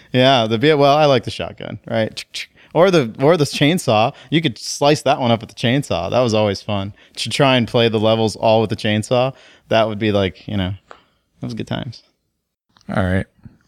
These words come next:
Speaker 2: Uh, any, any other questions you have about the F Z ten, Quentin?
Speaker 1: No, I, I, I think we're done with that. I think we're done with that.
Speaker 2: Okay. Well, I think with that, we'll wrap this one up, and, uh, tomorrow we'll record the next installment,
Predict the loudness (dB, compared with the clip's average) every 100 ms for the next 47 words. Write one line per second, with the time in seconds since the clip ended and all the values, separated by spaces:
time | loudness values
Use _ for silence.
0 | _ _ _ -4 2 4 4 4 4 2
1 | 2 2 2 2 4 4 2 0 2 2
2 | 2 2 2 2 0 2 0 2 0 0
3 | 0 0 2 4 4 6 4 2 -2 -2
4 | -2 0 0 2 0 0 0 2 2 0
5 | 2 2 0 -4 -10 -12 -8 -8 -8 -8
6 | -10 -10 -12 -10 -12 _ -4 -2 -2 -6
7 | _ -2 0 0 -2 -4 -2 -2 0 -2
8 | -2 -4 -2 -2 -4 -4 0 0 0 -6
9 | -4 0 2 2 4 4 4 2 0 -2
10 | -2 0 2 0 -2 -2 0 0 2 0
11 | 0 -4 -2 0 2 0